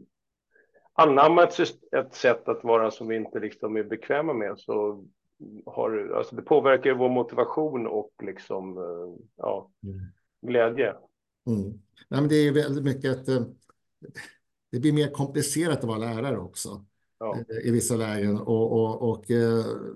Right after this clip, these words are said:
Speaker 2: bra eller dåligt, så är det bara. Det, det, det, det, det är inte där vi vill liksom lägga vår kraft, men, men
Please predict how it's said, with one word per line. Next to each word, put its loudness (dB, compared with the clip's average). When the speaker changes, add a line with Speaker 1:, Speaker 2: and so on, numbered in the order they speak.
Speaker 2:
bra 0
eller 0
dåligt, 0
så 0
är 4
det 4
bara. -2
Det, 4
det, 2
det, 2
det, -6
det 2
är 4
inte 0
där 4
vi 4
vill 2
liksom -2
lägga -2
vår -8
kraft, -2
men, -4
men 0